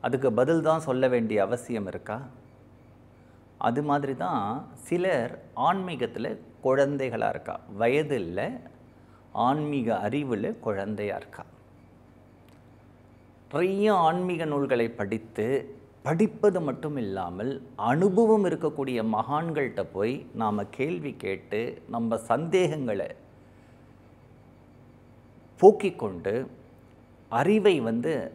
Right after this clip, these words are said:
ஆன்மீக விஷயத்துல தெளிவடைய வைத்துக்கணும். அப்புறம் கொஞ்சம் கொஞ்சமா தியானம் பண்ண, தியானம் பண்ணவே நமக்கு நல்லா புரியும். கண்ணுக்கு தெரியாத கிருமிகளை பார்க்கறதுக்கு அதற்குன்னு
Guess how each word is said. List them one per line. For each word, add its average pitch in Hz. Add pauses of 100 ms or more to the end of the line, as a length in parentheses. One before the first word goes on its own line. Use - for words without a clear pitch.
(140)
ஆன்மீக 196
விஷயத்துல 123
தெளிவடைய 151
வைத்துக்கணும். 104 (1300)
அப்புறம் 202
கொஞ்சம் 190
கொஞ்சமா 196
தியானம் 180
பண்ண, 160
தியானம் 151
பண்ணவே 147
நமக்கு 123
நல்லா 110
புரியும். - (1600)
கண்ணுக்கு 180
தெரியாத 190
கிருமிகளை 165
பார்க்கறதுக்கு 135
அதற்குன்னு 165